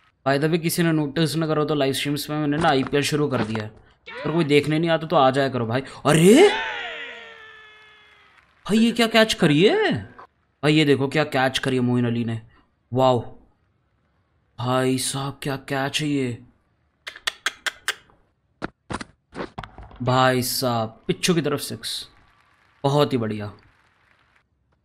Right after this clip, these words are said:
कोहली भाई chill करके एक end पे खड़ा हुआ है, और ये covers के ऊपर से एक और six, बहुत ही बढ़िया जडेजा। भाई आउट नहीं भाई,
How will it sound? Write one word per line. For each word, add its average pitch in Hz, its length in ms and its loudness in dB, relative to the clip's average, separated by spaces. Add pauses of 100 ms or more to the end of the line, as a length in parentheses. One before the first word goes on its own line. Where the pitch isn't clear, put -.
कोहली 151 220 0
भाई 156 160 0
chill 156 240 -6
करके 147 360 2
एक 147 100 -2
end 135 280 0
पे 143 80 0
खड़ा 117 200 -2
हुआ 117 220 -2
है, 117 60 -6 (960)
और 139 100 2
ये 165 100 4
covers 143 360 2
के 170 60 0
ऊपर 156 160 -4
से 160 100 -6
एक 131 100 -4
और 131 120 -2
six, - 500 -12 (480)
बहुत 143 200 0
ही 175 60 6
बढ़िया 156 260 2
जडेजा। 139 380 0 (2750)
भाई 160 280 -2
आउट 160 340 4
नहीं 120 140 -2
भाई, 117 220 -2